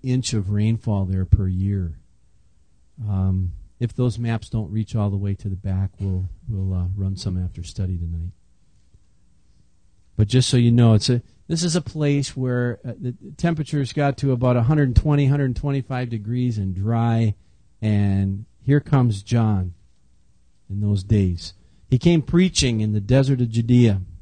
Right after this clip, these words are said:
and saying, "Repent, repent, for the kingdom of heaven is near." Now, if you remember, one of the themes that we talked about, we were gonna, we were gonna hit all the way through Matthew's gospel is the kingdom of heaven. And let me just tell you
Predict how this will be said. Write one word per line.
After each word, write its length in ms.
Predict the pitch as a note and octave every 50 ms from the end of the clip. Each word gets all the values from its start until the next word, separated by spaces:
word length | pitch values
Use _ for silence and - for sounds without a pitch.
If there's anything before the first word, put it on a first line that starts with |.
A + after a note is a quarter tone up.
| - -
and 140 | G#2+ G#2 -
saying, 380 | - B2+ B2 B2+ B2 A#2+ A2+
"Repent, 840 | A#2+ B2+ B2+ - - - - E3 E3 E3 D3+ A2 E2 - - - - - _ _ _ _ _ _ _ _ _ _ _ _ _ _ -
repent, 560 | A#2+ C3 B2+ - - C#3+ D#3 D3+ C#3+ - -
for 160 | - A#2+ A#2
the 100 | A2+ A2+
kingdom 440 | - - - D#3+ E3 D#3+ D3+ C#3+ C3+
of 140 | C3 A2+ G2+
heaven 520 | - C3+ D3 D3 C3 A#2 G#2 F#2+ F#2 F#2+ - _ _ _ _ _ _ _
is 220 | - A2 G#2 G2 G#2+
near." 540 | A2 A2 A#2+ A#2+ A#2 A2+ G2+ F2 E2+ D#2+ - _ _ _ _ - _ _ _ _ _ _ _ _
Now, 380 | - B2 C3 C3+ C#3+ D3 C#3 - -
if 240 | _ C#3 C3 - -
you 80 | B2+ A#2+
remember, 540 | B2+ C3 B2+ C#3 E3+ G3 F#3+ D#3 C3+ B2+ B2
one 240 | A#2+ C#3 E3 F#3+
of 80 | F#3 C#3
the 80 | B2 A2+
themes 680 | - - - - F3 F#3+ F#3 D#3+ C3+ B2+ B2+ B2+ B2
that 160 | B2 A#2+ A2
we 120 | A#2+ B2 A2+
talked 340 | - - B2+ B2+ B2+ - -
about, 380 | A#2 A2 A#2+ A#2 A2+ A#2 -
we 120 | C#3 A#2 A2+
were 120 | A2 A2
gonna, 320 | G#2+ A2+ A2+ A2 G#2+ G2+ - _ _ _ _ _ _ _ _ _
we 60 | - B2
were 60 | B2
gonna 160 | A#2+ A#2 A2+
hit 320 | A2 - D3 D3+ C#3 - - _ _ -
all 260 | C3+ C#3+ D3+ E3 D#3
the 80 | D#3+
way 180 | D#3 D3+ D3+ C#3+
through 280 | C#3 - - D#3 D#3 C#3+
Matthew's 500 | C#3 C#3 C3 C3 B2+ - B2+ A#2+ A2+ -
gospel 500 | - C#3 C3+ C#3 C#3 - - A#2 A2+ A2
is 140 | G#2 -
the 100 | - A2+
kingdom 500 | A2 - - - D#3 D3+ D3+ C#3+ C3 B2
of 120 | A#2+ A2+ G2+
heaven. 340 | A2+ C#3+ C#3 A#2+ A#2 G#2+ G#2+
And 100 | A2 B2
let 120 | D#3 G3
me 80 | G#3+ G3+
just 240 | F3+ F3+ - -
tell 160 | - F3+ E3+ D#3+
you 200 | D3 C3 B2